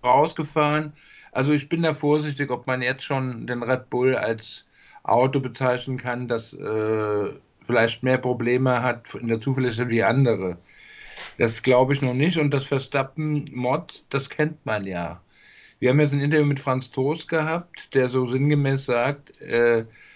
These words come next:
Fahrer, die nicht motzen, die keinen Druck aufs Team machen, die immer zufrieden sind, die kann man gleich vergessen. Verstappen ist halt einer, der fordert und wenn ihm was nicht passt, dann sagt er das auch gleich. Äh, ob ein anderer Fahrer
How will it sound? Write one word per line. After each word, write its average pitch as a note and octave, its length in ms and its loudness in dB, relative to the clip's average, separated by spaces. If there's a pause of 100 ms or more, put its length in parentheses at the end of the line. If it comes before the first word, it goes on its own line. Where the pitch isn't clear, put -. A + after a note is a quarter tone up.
Fahrer, C3+ 380 2
die C3 120 -2
nicht D#3+ 280 -2
motzen, A#2+ 340 -4
die A#2+ 120 -6
keinen D3 320 -2
Druck C#3 200 -6
aufs G2+ 280 -12
Team A2+ 300 -12
machen, G#2 300 -8
die A#2+ 160 -4
immer D3 220 0
zufrieden C3+ 640 0
sind, A2+ 340 -2 (280)
die A#2+ 80 0
kann B2 200 0
man B2+ 160 2
gleich A2+ 300 2
vergessen. A2 480 -2
Verstappen A#2+ 420 -4
ist C3+ 100 -2
halt C3 160 2
einer, A#2+ 240 0
der G#2+ 140 0
fordert C#3+ 460 2
und B2+ 220 -4
wenn B2+ 180 0
ihm B2+ 120 -2
was A2+ 200 -2
nicht A2+ 180 -8
passt, B2+ 280 -4
dann C3 100 -2
sagt D#3 260 -4
er G#2 80 -4
das F#2 180 -8
auch E2+ 200 -8
gleich. F2+ 360 -6 (1040)
Äh, B2+ 160 6
ob C3+ 140 6
ein C#3+ 80 4
anderer G3 360 2
Fahrer D3+ 640 0